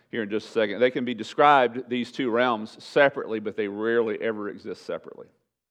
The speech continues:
They rarely do. But i-, in other words, you show me somebody who is,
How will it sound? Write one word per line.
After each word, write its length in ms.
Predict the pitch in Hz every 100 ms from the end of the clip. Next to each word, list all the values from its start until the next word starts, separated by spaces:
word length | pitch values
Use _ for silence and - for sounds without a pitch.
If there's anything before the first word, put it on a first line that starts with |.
| _ _ _ _ _ _ _ _
They 120 | 117
rarely 360 | 113 123 120 110
do. 220 | 110 95 - _ _ _ _ _ _ _ _ -
But 160 | -
i-, 40 | -
in 280 | 127 143 151
other 140 | 147
words, 320 | 131 117 - -
you 100 | 123
show 220 | - 160
me 120 | 165
somebody 580 | 151 156 135 131 127 120
who 300 | 113 131 127
is, 540 | 120 117 113 110 -